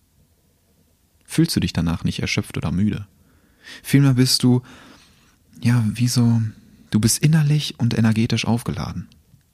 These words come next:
und fühlst dich innen drin, in dir wohl.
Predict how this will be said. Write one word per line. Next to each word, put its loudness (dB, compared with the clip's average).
und -4
fühlst 0
dich 0
innen 4
drin, 2
in 2
dir 0
wohl. 0